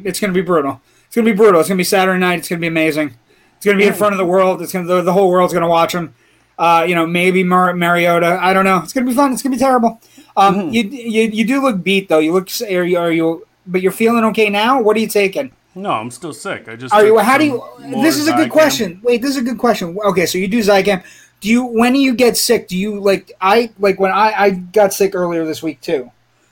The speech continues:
Speaker 1: So what I did was I do, the, I went to, I went to my pharmacy. I bought, I bought the Dayquil and the NyQuil. So I take the Dayquil during the day and the NyQuil at night, and I really hit it hard.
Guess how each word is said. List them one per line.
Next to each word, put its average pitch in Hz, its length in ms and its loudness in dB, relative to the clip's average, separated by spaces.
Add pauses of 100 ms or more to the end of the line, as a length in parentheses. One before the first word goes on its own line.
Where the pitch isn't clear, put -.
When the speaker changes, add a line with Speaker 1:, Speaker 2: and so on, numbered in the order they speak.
(260)
Speaker 1:
So - 160 2
what 202 160 6
I 220 220 6
did 240 200 4
was 196 220 2
I 190 160 2
do, 220 200 0
the, 208 120 -2
I 190 140 4
went 226 340 -2
to, 233 400 0
I 185 60 0
went 196 220 -2
to 214 100 4
my 208 180 0
pharmacy. 196 520 -2 (880)
I 175 100 2
bought, 190 440 2 (760)
I 202 80 0
bought 185 220 2
the 180 80 -2
Dayquil 226 520 4
and 208 180 0
the 214 40 0
NyQuil. 190 420 0
So 170 120 -4
I 160 60 0
take 185 320 -2
the 175 100 -4
Dayquil 202 360 4
during 214 220 4
the 214 80 -2
day 208 280 4
and 180 100 -2
the 175 40 -4
NyQuil 190 360 2
at 175 60 -6
night, 175 340 -4 (480)
and 175 100 -2
I 180 40 2
really 190 340 4
hit 185 140 2
it 170 120 0
hard. 123 380 0